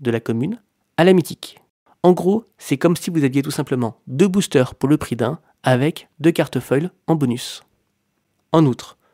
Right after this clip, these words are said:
vous pourrez ouvrir certaines des meilleures cartes du set en version full art, et ceci même dans un booster de draft classique. Ainsi, vous avez onze pour cent de chance d'ouvrir au moins une full art, qu'elle soit rare ou mythique,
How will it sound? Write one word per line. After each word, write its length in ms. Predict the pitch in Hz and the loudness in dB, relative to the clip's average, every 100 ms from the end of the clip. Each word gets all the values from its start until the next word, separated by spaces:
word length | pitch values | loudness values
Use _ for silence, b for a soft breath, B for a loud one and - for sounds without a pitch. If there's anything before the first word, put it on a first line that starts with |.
| _ | _
vous 80 | 143 | -4
pourrez 300 | - 160 190 | 2 4 4
ouvrir 280 | 180 196 - | 4 0 -2
certaines 520 | - 202 - 220 196 | -4 -2 2 2 4
des 120 | 143 | 0
meilleures 320 | 151 180 165 | 0 0 0
cartes 220 | - 139 | 0 -2
du 100 | 123 | -2
set 320 | 120 170 190 - b b | -4 -4 -4 -10 b b
en 120 | 135 | 0
version 400 | 147 143 - 214 | 2 0 0 0
full 240 | - - 147 | 0 -2 -4
art, 180 | 110 - - _ _ _ _ | -4 -12 -20 _ _ _ _
et 100 | - | -2
ceci 480 | 143 185 - 208 233 - | 0 0 -2 -2 -4 -2
même 380 | 147 165 220 233 | 4 6 6 6
dans 180 | 151 131 | 2 2
un 80 | 143 | 0
booster 320 | 151 - 175 | 0 -2 0
de 120 | 139 | 0
draft 360 | 123 165 - - | 2 0 0 -8
classique. 600 | - 127 - - - - _ _ _ _ | -6 -6 -8 -20 -20 -20 _ _ _ _
Ainsi, 420 | 220 - - - _ _ _ | 2 2 -4 -16 _ _ _
vous 200 | 139 143 | -4 2
avez 320 | 151 147 - _ | 4 4 0 _
onze 220 | - 254 - | 0 0 0
pour 200 | 208 - | -4 0
cent 160 | 190 | 0
de 140 | 160 139 | 2 0
chance 300 | - 131 123 | 0 -4 0
d'ouvrir 480 | 165 143 123 139 _ _ | -2 0 -4 -4 _ _
au 120 | - 151 | -2 2
moins 160 | 165 | 2
une 160 | 139 120 | 2 0
full 240 | - 135 | -4 -2
art, 160 | 151 - - _ _ | -2 -4 -20 _ _
qu'elle 140 | - 120 | -6 -4
soit 180 | - 110 | -2 0
rare 320 | 117 117 - _ | 2 0 -6 _
ou 60 | 185 | 0
mythique, 460 | 156 123 165 - | 0 0 -8 -12